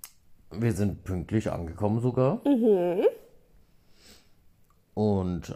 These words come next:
Speaker 1: hatten dann am Dienstag ein Escape-Spiel draußen im Freien
Speaker 2: Mhm.
Speaker 1: gemacht.
Speaker 2: Dass man so ein bisschen die Stadt so kennenlernt und sowas.
Speaker 1: Das war eigentlich ganz witzig.
Speaker 2: Ich fand's auch ganz cool, weil man mal so Sachen gesehen hat, die man sonst wahrscheinlich, äh,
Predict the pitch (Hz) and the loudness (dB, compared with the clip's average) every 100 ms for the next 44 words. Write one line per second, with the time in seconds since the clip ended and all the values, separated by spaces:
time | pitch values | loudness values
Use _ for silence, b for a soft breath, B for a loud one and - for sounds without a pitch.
0 | - 92 - 98 110 127 170 202 - 98 | -6 -8 -4 0 2 2 -2 -4 -4 -4
1 | 85 98 107 - 143 147 123 123 127 - | -2 -2 -2 0 0 2 0 0 -2 -2
2 | 107 98 - - - 92 90 - - 90 | -2 -2 -8 -16 -8 -6 -8 -10 -4 -2
3 | 98 - 87 82 85 - 92 95 240 240 | -2 -4 -8 -6 -8 -4 -2 2 2 2
4 | 285 349 - - 226 226 233 214 214 208 | 0 -4 -8 -6 -6 -2 0 0 0 -4
5 | 214 - 226 214 - - - 208 202 233 | -6 -6 -6 -6 -10 -12 -8 -8 -4 -4
6 | 240 240 226 226 214 208 208 214 202 202 | -4 -6 -4 0 2 2 0 -4 -6 -6
7 | 208 208 214 - _ - - - - - | -6 -4 -6 -10 _ -18 -8 -6 -6 -6
8 | 92 95 160 - 85 - 240 294 - 277 | -6 -4 -4 -4 -4 -4 0 0 0 -2
9 | 294 254 - 254 247 233 226 233 240 240 | -2 -4 0 0 4 4 2 0 0 0
10 | 233 247 254 269 240 240 240 233 226 220 | -2 -2 0 2 4 4 2 2 2 2
11 | 226 226 233 220 220 220 214 - - 214 | 2 0 -2 -2 0 2 0 -4 -4 -2
12 | 214 | -2